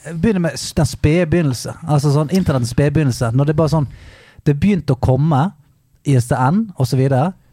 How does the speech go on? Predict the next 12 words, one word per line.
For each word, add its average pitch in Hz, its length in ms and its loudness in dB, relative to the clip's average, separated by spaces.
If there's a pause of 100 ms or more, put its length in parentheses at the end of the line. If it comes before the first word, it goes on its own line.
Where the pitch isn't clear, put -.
så - 140 -2
fikk 165 100 0
du 120 80 -4
plutselig 151 160 -2
tilgang 143 320 0
til 120 80 -4
sånn 135 160 -2
en 131 160 2
to 120 80 2
tre-spill, 123 720 -2 (100)
eh, 123 80 2
Flash-spill. 117 880 -4